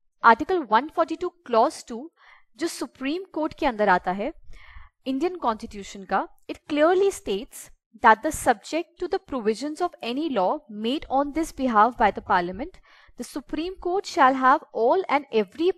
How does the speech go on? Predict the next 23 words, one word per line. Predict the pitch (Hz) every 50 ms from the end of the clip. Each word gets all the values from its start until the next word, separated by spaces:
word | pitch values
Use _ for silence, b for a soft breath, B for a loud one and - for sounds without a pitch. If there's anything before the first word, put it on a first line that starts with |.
| - - 202
power | 185 180 175 190 247 359 392 _
to | - 320
make | 277 285 320 320 - -
any | 226 240 254 302 339
order | 302 262 240 254 254 277
on | 262 254
the | 285 285 - -
punishment | 214 208 208 220 - - 269 277 -
of | 302 -
any | 254 214 220 262 269 - 240
contempt | 214 202 190 208 196 208 208 -
of | 277 294 - 349 -
itself। | - - 226 196 220 - _ _ _ b b b b b b b b b -
This | 311 330 - - -
parliament | - 226 196 190 202 233 262 294 330 311 -
is | 370 330 - 254 196
vested | 202 208 240 - - - 349 349 302
with | 330 - _ -
powers | 269 220 208 - 233 311 330 -
to | - 359 320
make | 262 262 269 - 269 240
laws | 202 190 214 226 214 220 226
on | 302